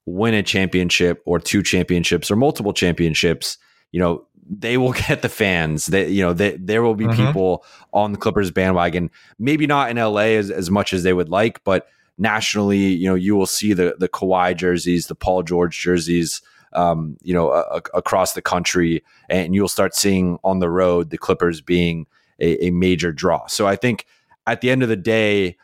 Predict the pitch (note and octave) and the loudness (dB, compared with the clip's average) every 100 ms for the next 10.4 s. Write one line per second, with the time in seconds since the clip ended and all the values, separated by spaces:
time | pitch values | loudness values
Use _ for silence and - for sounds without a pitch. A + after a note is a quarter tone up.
0 | _ _ _ _ - G2+ F#2 D2 - - | _ _ _ _ -4 0 0 -2 -6 -4
1 | A2+ G#2 G#2 A2+ B2+ C3 D3+ D3+ D3 A#2+ | 0 2 0 -2 0 2 0 2 0 0
2 | - F#2+ - A#2 G2+ - G2+ - G#2+ A2 | 0 -4 -2 -2 -2 0 0 -2 0 0
3 | G#2 F2+ F#2+ - F#2+ F2+ - G2 G2 F2+ | 0 0 0 0 0 -2 -2 2 4 2
4 | G2 F2+ - G#2 - F#2+ F#2 G2 G2 G2 | 0 -2 2 2 2 0 0 0 2 0
5 | F#2+ - F2 D2+ E2 E2 - F#2 F#2 G2+ | -2 -4 -4 -4 -8 -6 -2 0 2 0
6 | - - G#2+ G2+ - _ _ _ _ B1+ | -2 -2 2 2 0 _ _ _ _ 0
7 | C2 - G2 F#2+ F#2 - G2+ F#2+ G2 F2 | 0 0 0 2 0 0 0 0 -2 -2
8 | G2 B2+ B2+ E2+ F2 D#2+ G2 F#2 E2 - | 0 0 0 -2 -2 -2 -2 0 -2 -4
9 | - - - F2+ - A2 - E3 F3 F3 | -6 -4 -2 -2 -2 -2 -2 0 2 0
10 | - A2 G2+ | -2 0 0